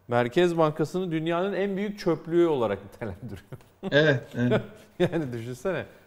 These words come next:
Speaker 1: Başkansın sen ülkenin Merkez Bankası'nı. Diyorsun ki bu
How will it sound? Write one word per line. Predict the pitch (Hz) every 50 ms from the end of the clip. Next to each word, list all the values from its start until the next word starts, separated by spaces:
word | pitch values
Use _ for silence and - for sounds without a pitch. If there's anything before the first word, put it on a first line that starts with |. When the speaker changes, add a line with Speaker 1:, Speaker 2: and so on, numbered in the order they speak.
| _ - - 107 123 127 -
Speaker 1:
Başkansın | 147 120 143 139 131 - - - 165 165 151 151 - 147
sen | - - 151 151 147 139
ülkenin | 131 120 - 135 139 143 143
Merkez | 139 135 123 117 120 - 139 127 117
Bankası'nı. | 120 117 110 107 117 107 - - 123 131 147 - - - - - - _ _ - -
Diyorsun | 117 113 - 120
ki | 117 110
bu | 113